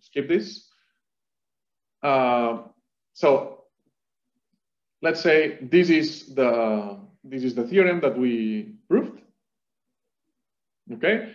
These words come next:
so we have now these two conditions, that U is a non-negative function. Now we want to, this is the obstacle problem basically, that U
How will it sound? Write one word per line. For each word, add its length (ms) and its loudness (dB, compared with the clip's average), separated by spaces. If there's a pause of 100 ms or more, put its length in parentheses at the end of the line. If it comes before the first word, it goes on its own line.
so 340 2
we 180 -4
have 240 -2
now 520 -4 (640)
these 320 2
two 80 -4
conditions, 540 -2
that 180 -2
U 100 -2
is 100 -2
a 60 0
non-negative 540 0
function. 560 -4 (260)
Now 120 0
we 100 0
want 200 0
to, 300 -2
this 120 2
is 100 4
the 100 4
obstacle 280 4
problem 340 0
basically, 380 -14 (300)
that 300 -4
U 460 4